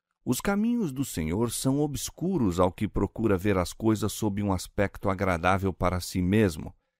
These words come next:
Afiguram-se sombrios e destituídos de alegria à nossa natureza humana.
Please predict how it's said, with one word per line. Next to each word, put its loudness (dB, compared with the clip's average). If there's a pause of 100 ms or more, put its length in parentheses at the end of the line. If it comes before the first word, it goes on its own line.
(600)
Afiguram-se 0
sombrios -2
e -8
destituídos 0
de -2
alegria 2
à 0
nossa 0
natureza 2
humana. 0